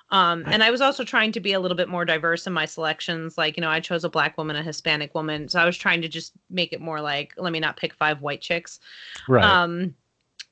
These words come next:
Speaker 1: so, I, but I do think I felt like maybe she was too big of a star to do this. Um, and so I didn't put her on the list. But when they announced her, I was like, "Oh my God, she's perfect." I,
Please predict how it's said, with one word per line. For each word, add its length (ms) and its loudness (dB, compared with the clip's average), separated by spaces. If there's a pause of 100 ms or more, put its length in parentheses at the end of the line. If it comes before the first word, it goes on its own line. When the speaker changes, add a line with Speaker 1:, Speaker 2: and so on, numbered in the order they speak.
(120)
Speaker 1:
so, 680 4 (400)
I, 160 4
but 140 4
I 100 6
do 220 -2
think 200 -4
I 120 2
felt 280 0
like 180 -4
maybe 180 -6
she 140 -10
was 140 -8
too 140 -10
big 180 -4
of 80 -8
a 60 -6
star 800 2 (300)
to 480 -6 (120)
do 260 0
this. 680 -6 (680)
Um, 500 2 (440)
and 100 -2
so 160 6
I 80 8
didn't 200 0
put 120 -6
her 100 -2
on 100 2
the 60 0
list. 240 -2
But 140 -4
when 140 2
they 140 4
announced 420 2
her, 260 4
I 160 4
was 240 -6
like, 240 -2
"Oh 100 4
my 140 0
God, 340 2
she's 300 -4
perfect." 560 -4
I, 260 -2